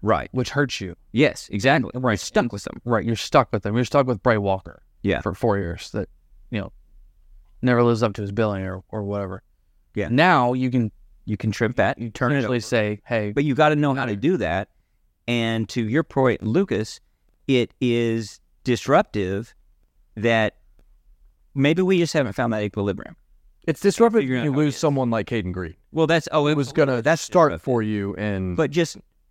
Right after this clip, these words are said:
Speaker 1: you, you, you know, you look at Brent. He's been coaching now for two decades. This is new to him. We're all new to it. The program's new to it.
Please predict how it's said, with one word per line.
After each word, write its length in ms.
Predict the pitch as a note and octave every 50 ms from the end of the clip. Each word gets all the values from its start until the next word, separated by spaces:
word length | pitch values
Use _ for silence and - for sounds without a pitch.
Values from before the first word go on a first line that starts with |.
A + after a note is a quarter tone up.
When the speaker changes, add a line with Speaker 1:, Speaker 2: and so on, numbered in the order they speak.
| _ _ _ -
Speaker 1:
you, 260 | B2+ C3 D3+ D3 C#3 - -
you, 340 | C3+ C3+ C#3 C3 B2 A2 - _ _ _ _ _ -
you 160 | B2+ C3+ B2
know, 100 | A2+ A2
you 160 | A#2 C3+ D3
look 220 | A2 D3 D3+ D3
at 100 | - G#2+
Brent. 220 | G#2 A2+ F#2+ - _ _
He's 220 | - B2+ C3+ B2+ B2
been 120 | C#3 A#2+
coaching 460 | - - C3+ C3 B2 - C3 A#2 A2+
now 220 | A2 A2 G#2+ G#2+ G#2
for 440 | - - G2+ F#2+ F#2+ F#2+ F#2+ - - _ -
two 160 | - - C#3+ B2
decades. 580 | A2+ G2 - - D#2 C2+ B1+ - - - - _ _ _ _ _ _ _ _ -
This 180 | B2 C3 - D3+
is 120 | C3 A#2+
new 180 | C3 C3 B2+ A2+
to 100 | G2+ G2
him. 240 | F#2+ G2+ - - - - _ _ _ -
We're 180 | G#2+ A#2+ A#2
all 120 | A2+ A2+ G#2+
new 180 | A2 A2+ A2 G2
to 200 | - F#2+ C2+ B1
it. 140 | A#1 - - - - - - - - _ -
The 80 | - G2+
program's 560 | - - C3+ C3 A#2 G#2+ G2+ F2 F2 E2 -
new 140 | E2+ E2 D2+
to 120 | - - -
it. 160 | - -